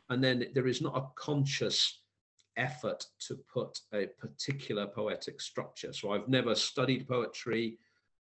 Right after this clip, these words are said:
I'm, I'm not familiar with language, around technical language about poetry. And to be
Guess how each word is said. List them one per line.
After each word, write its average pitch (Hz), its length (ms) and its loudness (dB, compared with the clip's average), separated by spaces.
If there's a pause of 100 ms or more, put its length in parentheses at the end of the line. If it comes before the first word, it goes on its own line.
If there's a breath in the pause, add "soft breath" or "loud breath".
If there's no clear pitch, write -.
(240)
I'm, 107 200 4
I'm 117 120 2
not 117 160 0
familiar 107 300 2
with 101 180 4
language, 110 680 2
around 107 380 0
technical 104 480 -6
language 107 400 -2
about - 340 -8
poetry. 101 480 -2
And 113 140 -2
to - 80 -12
be 156 340 -2